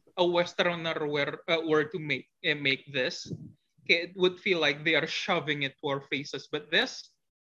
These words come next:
kayak, it feels very subtle. Makanya kayak, "Oh yeah, I, I feel it, I feel it, but it's not too much." Because it's treated as something they, kayak, they face every day.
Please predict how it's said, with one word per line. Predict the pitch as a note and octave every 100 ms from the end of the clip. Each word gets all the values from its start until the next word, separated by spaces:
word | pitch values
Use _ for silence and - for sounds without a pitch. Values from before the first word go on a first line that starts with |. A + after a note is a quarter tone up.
| _
kayak, | A3+ F#3+
it | -
feels | A#3+ G#3+ G#3
very | F3 D#3
subtle. | D3 - D3 F3 A3+ _ _
Makanya | D3+ D#3 E3+ G#3+
kayak, | E3 C#3 - _ _ _ _ _ C4
"Oh |
yeah, | B3 A#3 G3
I, | G3+ G3 F#3+
I |
feel | A3+ A3+ D#3+ D3+
it, | - G3
I |
feel | G3 - D#3+
it, | G3
but | E3+ E3
it's | F3+ -
not | G#3 -
too | F#3
much." | D3 C3+ - - - _ _ _ _ _ -
Because | D#3+ F3+ - -
it's | F3+ F3+ -
treated | A3 G3 F3 F3
as | E3+
something | - E3+ E3 D#3+
they, | D3+ C#3+ C#3 C#3+ - _ _ _
kayak, | E3+ G3 E3+
they | D#3+
face | F3 - E3 D#3 -
every | D#3 C#3+ D3
day. | C3+ C3 C3